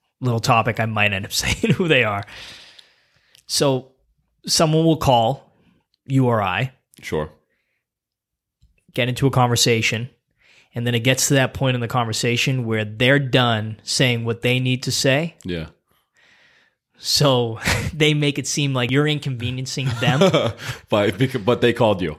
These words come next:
Speaker 1: But they called you, right? But you're inconveniencing them by being on the phone still.
Speaker 2: Yeah, because they're like, "Oh, I'm done with you now."
Speaker 1: Right. I know a specific person that I'm friends with who does this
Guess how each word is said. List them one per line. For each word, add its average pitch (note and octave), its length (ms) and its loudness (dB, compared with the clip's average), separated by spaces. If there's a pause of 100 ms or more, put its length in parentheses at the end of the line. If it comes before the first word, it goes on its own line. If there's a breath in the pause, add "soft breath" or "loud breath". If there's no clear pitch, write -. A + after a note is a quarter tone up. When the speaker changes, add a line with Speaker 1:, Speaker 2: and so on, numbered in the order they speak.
Speaker 1:
But C#3+ 80 -2
they C3+ 80 0
called D#3 240 2
you, G#2+ 180 -4 (280)
right? C3 300 -2 (360 soft breath)
But C#3 120 2
you're E3 160 4
inconveniencing C#3+ 680 0
them A#2+ 240 2
by A2 120 0
being A#2+ 200 0
on A#2 100 -4
the G#2 60 -6
phone B2+ 280 -2
still. C3+ 580 0 (880)
Speaker 2:
Yeah, F2 180 -2
because E2 300 -6
they're F#2 140 0
like, E2+ 180 -2
"Oh, F#2+ 80 -2
I'm F2+ 160 0
done F2 200 2
with D#2+ 140 -4
you D2+ 80 -8
now." C2+ 280 -14
Speaker 1:
Right. A2+ 200 0 (720 soft breath)
I C#3 140 4
know D#3+ 180 4
a D3 40 4
specific D3 480 0
person C3 380 0
that B2+ 100 0
I'm A#2+ 100 -2
friends B2 220 -2
with C#3 100 -4
who B2+ 80 -2
does A#2+ 300 -4
this C3 300 -2